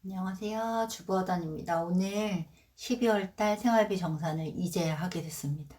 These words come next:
네, 지금 아주 큰일이 생겨버렸어요. 나한테도 이런 일이 생길 줄은 진짜 몰랐네. 저희는 신용카드를 두 종류를 사용을 하고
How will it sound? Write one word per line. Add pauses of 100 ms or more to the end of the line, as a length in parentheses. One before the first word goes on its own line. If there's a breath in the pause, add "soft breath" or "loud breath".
(100)
네,
지금
아주 (680)
큰일이
생겨버렸어요. (360)
나한테도
이런
일이
생길
줄은
진짜
몰랐네. (180)
저희는
신용카드를
두
종류를
사용을
하고